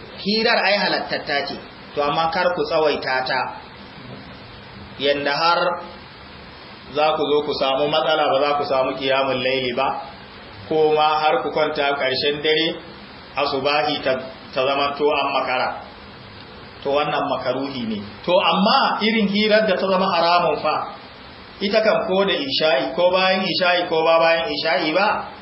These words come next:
ita wannan haramtatta ce. To a bayan isha'i ita kuma ashaddul karahati wa ashaddut tahrimi.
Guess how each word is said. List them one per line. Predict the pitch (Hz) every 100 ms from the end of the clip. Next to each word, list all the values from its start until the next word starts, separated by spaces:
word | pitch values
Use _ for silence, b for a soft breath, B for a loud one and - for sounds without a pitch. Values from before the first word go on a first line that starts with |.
| - 123 123 104 - - - -
ita | 139 156
wannan | 151 147 139 135
haramtatta | 135 123 117 127 113 131 127
ce. | 120 98 - - - -
To | 160 147 143
a | 139
bayan | 156 160 160 165 170 185
isha'i | 156 135 - 147 151 147 135 139
ita | - 139
kuma | 156 156 143
ashaddul | - - 220 208 226 175 -
karahati | 143 139 139 151 - - - - - - - 127
wa | 151 165
ashaddut | 160 220 226 185 214 190
tahrimi. | - 156 147 147 147 123